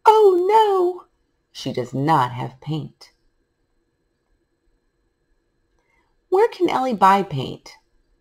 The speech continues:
She goes to a store.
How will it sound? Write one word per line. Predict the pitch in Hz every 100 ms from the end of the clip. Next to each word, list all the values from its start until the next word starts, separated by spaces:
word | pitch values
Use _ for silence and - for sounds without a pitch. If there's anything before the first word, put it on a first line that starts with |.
| _ _ _ _ _ _ _ _ _ -
She | - 120
goes | - 156 196 202 -
to | 202
a | 185
store. | - 135 117 101 - -